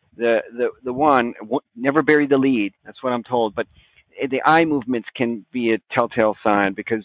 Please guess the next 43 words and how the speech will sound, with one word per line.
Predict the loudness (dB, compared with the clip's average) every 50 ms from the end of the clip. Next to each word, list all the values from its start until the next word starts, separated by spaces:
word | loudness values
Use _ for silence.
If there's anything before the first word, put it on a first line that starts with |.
| -10
you | _ -8
get | -2 -2 -2 -2 0
rotatory, | -2 0 0 0 -2 -2 0 2 2 4 2 2 0 -4 -8 _ _ _ _ _ _ _ _ _ _ _ _
you | -8 -4 -2
can | 0 0
get | 0 2
rotatory, | 2 0 0 0 -2 0 2 2 4 4 2 0 0 -2
uh, |
nystagmus | -4 -2 0 -2 -2 -2 0 2 4 4 4 2 -2 -8 -8 -8 -14
with | -14 -14 -12
scorpion | -4 0 0 0 0 -2 -10 -10 -8
stings | _ -8 -8 -6 -6
and, | -8 -8 -6 -4
and | 0 2
opsoclonus, | 4 2 2 0 -10 -14 -4 -2 0 0 0 -2 -4 -6 -8
where | -8 -2
the | 0 2
eyes | 2 2 0 0 -2
are | -4 -4 -4 -6 _ -20 _ _ _ _ _ _ _ _ _ -2
sort | 0 0
of | 0 0 -2
ping-ponging | 0 0 0 0 0 0 0 0 0 2 0 -2 -2 0
around | 0 2 2 2 2 2 2 0
and | 0 0 0
they're | -2 0 2
often | 2 2 2 0 _ -10 -10
disconjugate. | -10 -10 -10 -2 0 0 2 2 -2 -4 -6 -8 -8 -8 -8
It's | -12 -12 -10
a | -2
very | 0 2 2 2 0
unique | 0 -2 -2 -2 -4 -2
finding, | -2 0 2 2 2 0 0 -2 0 -2
and | -4 -4
you | -6 -8
start | -4 -2 -2 -2 0 -2
thinking, | -4 -2 0 0
"Oh | 2
my | 2 2 2 2
lord, | 2 2 2 2 2
I'm | 0 0
gonna | 0 0 0
have | 0 -2 -4
to | -14